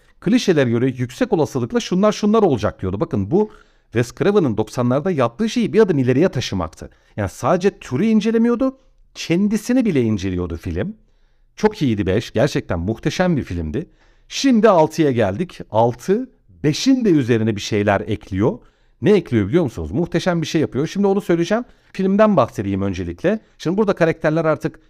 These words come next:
kendi kasabalarında, Woodsboro'da sürülmeye çalışılmışlardı. Bu kardeşle, e, bu abla ve en yakın iki tane dostu artık New York'a taşınıyorlar. Yani oradan kaçıyorlar. "Bizi burada öldürecekler falan. Hadi biz kaçalım." New York'ta yeni bir hayat kuruyorlar ve orada tekrar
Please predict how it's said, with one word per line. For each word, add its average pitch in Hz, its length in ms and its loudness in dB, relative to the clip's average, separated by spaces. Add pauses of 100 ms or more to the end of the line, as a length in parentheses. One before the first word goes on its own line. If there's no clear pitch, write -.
kendi 160 280 -2
kasabalarında, 104 540 0
Woodsboro'da 110 640 -2
sürülmeye 92 320 0
çalışılmışlardı. 82 840 -4 (500)
Bu 135 240 -6
kardeşle, 175 760 0 (340)
e, 117 240 0
bu 190 160 6
abla 131 380 2
ve 180 120 2
en 185 200 0
yakın 160 260 -2
iki 139 180 -6
tane 113 260 -2
dostu 226 460 -4 (180)
artık 156 220 -4
New 214 120 2
York'a 220 220 4
taşınıyorlar. 92 520 -2
Yani 98 160 -2
oradan 165 240 0
kaçıyorlar. 151 440 0
"Bizi 120 160 -6
burada 113 160 0
öldürecekler 104 680 0
falan. 180 200 -4
Hadi 170 160 -2
biz 143 80 -8
kaçalım." 180 400 -4 (300)
New 196 80 4
York'ta 214 240 2
yeni 175 220 2
bir 175 60 4
hayat 117 280 2
kuruyorlar 135 380 -2
ve 202 80 2
orada 220 240 4
tekrar 220 540 0